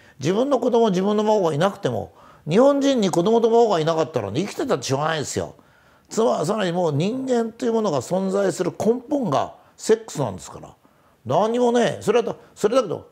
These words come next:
隠しとくもんなんですよ。で、人間には隠しとくものとか表に出すものとかあってね、そんなのはね、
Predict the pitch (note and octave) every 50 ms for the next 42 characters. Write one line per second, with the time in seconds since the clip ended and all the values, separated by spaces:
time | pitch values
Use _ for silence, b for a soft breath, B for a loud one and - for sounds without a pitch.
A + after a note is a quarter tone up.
0 | _ _ - - A3+ - D#4+ E4 D#4+ - A#4+ F#4+ A#3 E3+ D#3+ D3+ C#3 A#2+ G2+ E2+
1 | D#2+ D2 - - E2 D2+ - B B B B B B B B B F3 F3 F3 E3+
2 | F#3 G#3 A#3 C4+ C#4+ C#4+ C#4+ C#4 A3+ G#3+ - - D#3+ - C4+ C#4 C4 - D#4+ C4+
3 | G#3 F3+ E3+ D#3 D3 D#3 D3 A#2+ - A#2+ - - C#3+ E3 A3 A3 D4+ D4 B3 G3
4 | F#3 A3 A#3 A#3 G3 E3+ C#3+ D3 G#2+ A#2+ B2 A#2+ - G#2+ G2+ B2 A#2+ F#2+ B B
5 | B B B B B B B - - - C3+ E3 G#3+ C4+ C#4+ D#4+ D4 D#3+ B2 G#2+
6 | A#2 C#3+ D3+ C#3+ B2 A2